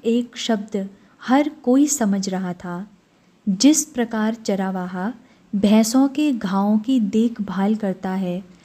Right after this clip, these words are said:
भिक्षु को अपने इंद्रिय, आँख, नाक, कान, जिह्वा, शरीर और चित्त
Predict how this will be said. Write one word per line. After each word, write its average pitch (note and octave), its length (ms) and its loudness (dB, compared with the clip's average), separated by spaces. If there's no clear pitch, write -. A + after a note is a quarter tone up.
भिक्षु B3 500 2
को A3 300 0
अपने B3+ 500 2
इंद्रिय, B3+ 580 4
आँख, G#3 400 -2
नाक, G#3 460 2
कान, G#3+ 380 0
जिह्वा, G#3 560 2
शरीर C#4+ 640 4
और A3 160 0
चित्त A3+ 500 -4